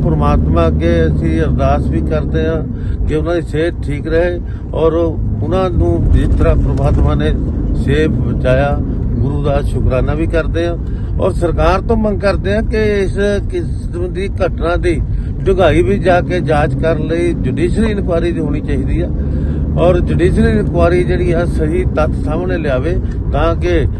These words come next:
ਮ-, ਅੱਗੇ ਲਈ ਇਸ ਕਿਸਮ ਦੀਆਂ ਮੰਦਭਾਗੀ ਘਟਨਾਵਾਂ ਨਾ ਵਾਪਰਨ। ਔਰ ਸਰਕਾਰ ਨੂੰ ਪੰਜਾਬ ਦੇ ਮੌਜੂਦਾ ਹਾਲਾਤਾਂ ਤੇ ਸੰਜੀਦਾ ਹੋਣ ਦੀ ਲੋੜ ਆ ਕਿ ਇਸ ਤਰ੍ਹਾਂ ਦੇ ਸਥਾਨਾਂ ਤੇ ਸੇਵਾ ਕਰਨ ਵਾਲੇ ਵਿਅਕਤੀ ਜਿਹੜੇ ਨੇ, ਜੇ ਉਹ ਵੀ ਸੇਫ ਨਹੀਂ ਹੈ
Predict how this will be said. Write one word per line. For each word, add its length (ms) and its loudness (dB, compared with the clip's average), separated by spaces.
ਮ-, 260 2
ਅੱਗੇ 280 4
ਲਈ 340 2
ਇਸ 120 2
ਕਿਸਮ 360 0
ਦੀਆਂ 320 -2
ਮੰਦਭਾਗੀ 760 -2
ਘਟਨਾਵਾਂ 400 -2
ਨਾ 180 -2
ਵਾਪਰਨ। 460 -2
ਔਰ 160 0
ਸਰਕਾਰ 560 0
ਨੂੰ 560 -4
ਪੰਜਾਬ 460 -2
ਦੇ 120 0
ਮੌਜੂਦਾ 540 0
ਹਾਲਾਤਾਂ 540 0
ਤੇ 260 -2
ਸੰਜੀਦਾ 580 0
ਹੋਣ 260 -2
ਦੀ 120 -2
ਲੋੜ 300 0
ਆ 160 0
ਕਿ 160 2
ਇਸ 100 0
ਤਰ੍ਹਾਂ 200 2
ਦੇ 140 0
ਸਥਾਨਾਂ 560 -2
ਤੇ 240 0
ਸੇਵਾ 260 2
ਕਰਨ 280 0
ਵਾਲੇ 240 0
ਵਿਅਕਤੀ 500 -4
ਜਿਹੜੇ 220 0
ਨੇ, 200 -2
ਜੇ 100 0
ਉਹ 140 2
ਵੀ 140 2
ਸੇਫ 300 2
ਨਹੀਂ 260 2
ਹੈ 160 2